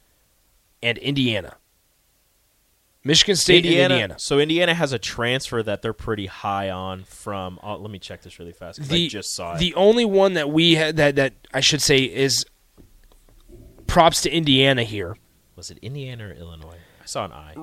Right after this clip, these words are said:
Speaker 2: I.
Speaker 1: Uh, rushing yards per game, Josh Henderson for the Hoosiers, thirty-three yards per game last year. Sean Shivers, I, I should also correct myself.
Speaker 2: Yep.
Speaker 1: Indiana does have two,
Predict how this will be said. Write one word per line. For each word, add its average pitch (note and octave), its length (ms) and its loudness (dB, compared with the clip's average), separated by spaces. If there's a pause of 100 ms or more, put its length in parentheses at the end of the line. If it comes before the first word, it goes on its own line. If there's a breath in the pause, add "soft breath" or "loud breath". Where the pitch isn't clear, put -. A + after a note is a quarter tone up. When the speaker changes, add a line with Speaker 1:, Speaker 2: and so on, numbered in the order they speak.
(160)
Speaker 2:
I. F3+ 200 4
Speaker 1:
Uh, E3 80 0
rushing F#3+ 320 8
yards F3+ 180 4
per D#3+ 140 -2
game, C#3 420 0
Josh D3+ 400 2
Henderson C#3+ 680 0
for C3 200 -2
the A#2+ 80 -4
Hoosiers, A#2 640 0 (540 soft breath)
thirty-three E3 720 2
yards B2+ 340 2
per A#2 160 -4
game F#2+ 300 -8
last E2 280 -8
year. - 160 -18 (2500)
Sean D#3+ 300 2
Shivers, E3 640 4 (100)
I, D3 140 0
I C3 100 2
should D3 180 0
also B2 440 0 (440)
correct C3 260 -2
myself. A2 400 -6 (100)
Speaker 2:
Yep. A#2 160 -8 (120 soft breath)
Speaker 1:
Indiana D3+ 400 2
does C3 200 -2
have A2+ 160 -4
two, - 240 -8